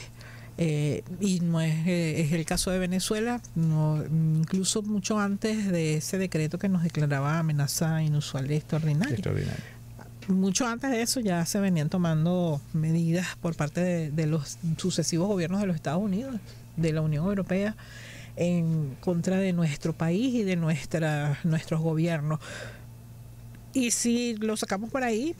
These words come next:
Speaker 1: pues pudiera haber, eh, intención de utilizar esa, ese res-, peque-, tapar ese pequeño respiradero para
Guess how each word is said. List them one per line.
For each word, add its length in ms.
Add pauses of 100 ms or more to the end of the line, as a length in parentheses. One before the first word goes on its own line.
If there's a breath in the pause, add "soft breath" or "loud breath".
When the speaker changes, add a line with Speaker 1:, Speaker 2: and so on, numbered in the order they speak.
(160)
Speaker 1:
pues 260 (160)
pudiera 540
haber, 280 (680 loud breath)
eh, 540 (680 loud breath)
intención 960
de 100
utilizar 580
esa, 680
ese 280
res-, 200
peque-, 500
tapar 320
ese 240
pequeño 400
respiradero 760
para 440